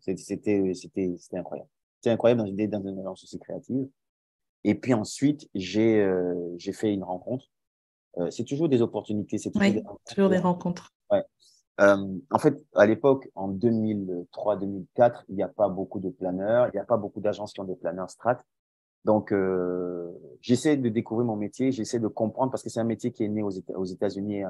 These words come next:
Speaker 1: dans les pays anglo-saxons, et les, dans les agences anglo-, anglo-saxonnes, et qui, dans chaque agence qui avait des planeurs, chacun faisait, avait une partie. Donc, je ne savais pas véritablement ce qu'est ce métier. Donc, j'ai,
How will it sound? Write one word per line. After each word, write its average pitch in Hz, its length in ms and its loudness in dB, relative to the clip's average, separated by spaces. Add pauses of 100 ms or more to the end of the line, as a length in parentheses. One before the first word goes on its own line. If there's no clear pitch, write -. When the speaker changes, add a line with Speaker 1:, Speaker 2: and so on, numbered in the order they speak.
Speaker 1:
dans 104 100 -2
les 101 80 -4
pays 101 220 -4
anglo-saxons, 92 580 -10 (380)
et 196 80 -2
les, 101 100 2
dans 98 320 -2
les 95 140 -2
agences 95 320 -6
anglo-, 87 380 -8
anglo-saxonnes, 92 600 -4 (320)
et 117 140 0
qui, 165 360 -4 (800)
dans 123 100 2
chaque 175 280 6
agence 135 280 6
qui - 60 2
avait 117 140 4
des 107 80 2
planeurs, 110 400 0
chacun 120 340 0
faisait, 110 480 6
avait 107 240 6
une 107 140 -2
partie. 127 400 -2
Donc, 123 160 -2
je 113 100 -10
ne 117 60 -6
savais 120 260 2
pas 131 200 6
véritablement 113 440 0
ce - 80 -14
qu'est - 80 -8
ce - 240 -8
métier. 98 380 -4
Donc, 104 160 -4
j'ai, 95 240 -8